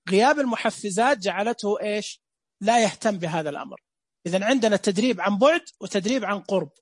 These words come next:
شفتوا؟ الآن أنا أستطيع أن أدرب الكفيف من خلال إيش؟ أنشئ له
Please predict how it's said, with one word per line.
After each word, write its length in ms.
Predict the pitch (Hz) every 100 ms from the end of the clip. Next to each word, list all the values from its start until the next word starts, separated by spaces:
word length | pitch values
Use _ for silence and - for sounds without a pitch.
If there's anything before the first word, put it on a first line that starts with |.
| _ _ _
شفتوا؟ 420 | 160 - 233 302 - _ _ _ -
الآن 420 | 196 - 269 208
أنا 320 | 185 233 226
أستطيع 540 | 214 - 214 285 294 220
أن 120 | 233
أدرب 380 | 208 269 240 214
الكفيف 600 | 202 214 202 277 392 -
من 120 | 226
خلال 320 | - 240 247
إيش؟ 400 | 233 240 240 - _ _ _ _
أنشئ 460 | 277 339 - 254 -
له 420 | 240 254 302 339